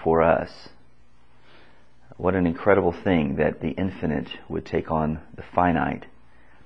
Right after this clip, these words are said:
and be fully God and fully man, walk among us, uh, that we could see, touch,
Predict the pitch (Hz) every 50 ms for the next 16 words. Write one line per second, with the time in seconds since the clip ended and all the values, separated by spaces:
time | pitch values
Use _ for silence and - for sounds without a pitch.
0 | - - - - - - - - - - - - - - - 80 78 78 80 78
1 | 78 85 82 82 80 78 78 78 - - - - - - - - - - 101 95
2 | 92 85 85 82 76 73 76 78 76 78 - - 85 82 80 78 78 76 76 71
3 | 73 67 - 85 - - - - - - - - - - - - - - - -
4 | 87 87 87 - - 87 87 85 87 87 85 76 67 - - - - - - -
5 | - - - - - - - - - - - - - - - - - - - -
6 | 90 87 90 - - 85 78 - - 78 78 78 - - - - - - 95 95
7 | 95 92 92 90 90 - - - - - - - 90 85 87 87 - - - -